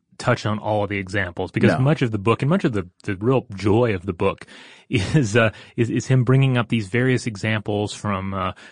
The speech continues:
Speaker 1: from historical accounts, from archaeology, from literature,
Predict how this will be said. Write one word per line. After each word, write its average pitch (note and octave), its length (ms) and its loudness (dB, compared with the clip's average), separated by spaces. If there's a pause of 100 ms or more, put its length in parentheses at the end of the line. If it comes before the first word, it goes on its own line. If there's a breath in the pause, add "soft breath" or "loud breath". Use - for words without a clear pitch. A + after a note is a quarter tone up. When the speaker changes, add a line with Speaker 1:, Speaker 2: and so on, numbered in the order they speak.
Speaker 1:
from G2+ 140 -6
historical G2+ 500 0
accounts, B2 420 0
from G2+ 140 -4
archaeology, A2+ 920 2
from G2 340 -4
literature, A#2 560 2